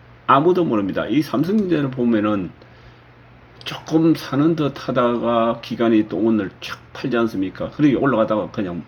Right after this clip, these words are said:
뭉어진다고. 거래량도 확 죽어버리고. 이게 지금 이렇게 되면은 또, 어, 이 그래프를 보면은 이걸, 어? 이십일 선을 넘기가 상당히 어렵겠다, 이런 생각도 들고,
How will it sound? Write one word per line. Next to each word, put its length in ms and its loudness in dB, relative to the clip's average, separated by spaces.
뭉어진다고. 560 -8
거래량도 600 4
확 160 -18
죽어버리고. 520 -8
이게 300 2
지금 320 0
이렇게 280 0
되면은 440 -2
또, 280 2
어, 800 2
이 180 2
그래프를 440 0
보면은 520 -4
이걸, 320 -2
어? 220 -4
이십일 340 -4
선을 360 -4
넘기가 420 -4
상당히 480 -4
어렵겠다, 680 -4
이런 340 -6
생각도 720 -10
들고, 480 -6